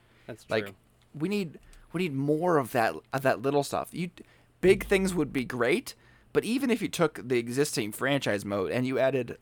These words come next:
Speaker 2: <clears throat> excuse me, thirty or forty small updates like that, I think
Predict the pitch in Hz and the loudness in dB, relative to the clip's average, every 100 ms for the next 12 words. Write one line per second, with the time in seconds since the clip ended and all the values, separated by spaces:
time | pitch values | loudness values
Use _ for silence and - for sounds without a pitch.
0 | - - - - - 165 135 - 156 170 | -6 0 2 0 0 -2 -2 0 4 6
1 | 180 170 147 156 170 180 196 _ _ _ | 6 2 2 2 4 2 -2 _ _ _
2 | _ _ _ _ _ - - - - 139 | _ _ _ _ _ -16 -8 -4 0 2
3 | 135 143 165 160 143 143 160 151 - 139 | 4 6 8 6 6 4 2 2 2 0
4 | 120 120 175 - - - _ _ _ _ | 4 4 2 -4 -20 -20 _ _ _ _
5 | _ _ _ _ _ - 131 131 175 156 | _ _ _ _ _ 4 4 6 2 0